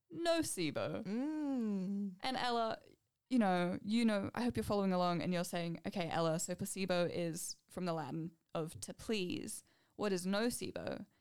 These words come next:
Speaker 1: And this is a term derived from the Latin word nos-, nocere,
Speaker 2: <laughs>
Speaker 1: nocere, uh, which is to harm. Uh, which you're thinking, "Ella, that does not sound great." No,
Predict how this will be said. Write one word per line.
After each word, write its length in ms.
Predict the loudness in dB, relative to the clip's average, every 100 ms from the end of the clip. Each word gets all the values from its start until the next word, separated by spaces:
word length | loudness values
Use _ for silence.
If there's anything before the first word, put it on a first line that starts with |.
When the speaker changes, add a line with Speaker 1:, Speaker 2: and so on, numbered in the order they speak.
| _ _ _
Speaker 1:
And 180 | 0 2
this 140 | 0 -2
is 120 | -6
a 40 |
term 360 | -4 0 2 2
derived 380 | 0 0 0 0
from 180 | -2
the 80 | 0
Latin 280 | 0 0 0
word 360 | 2 2 0 -4 _ _ _ _ _ _ _ _ _ _ _ -4
nos-, 340 | 0 0 -2 -2
nocere, 680 | 0 0 -2 -4 -2 0 -2 -4 -10 _ _ -20 -18
Speaker 2:
<laughs> 520 | -18 _ _ -6 2
Speaker 1:
nocere, 600 | 4 4 2 2 2 2 0 -2 -2 0 0 -2 -14 -2
uh, 240 | 2 2
which 220 | 2 0
is 180 | -2 -2
to 140 | -4 -4
harm. 560 | 0 2 2 0 -2 -8 _ _ _ _ _ _ _ _ _ -20 -6
Uh, 160 | 0 2
which 140 | 2
you're 60 | 0
thinking, 300 | -2 -2 0
"Ella, 180 | 2 2
that 140 | 0
does 120 | -2
not 140 | -2 0
sound 220 | 0 0
great." 460 | 0 0 -2 -8 -16 _ _ _ _
No, 440 | 2 4 4 4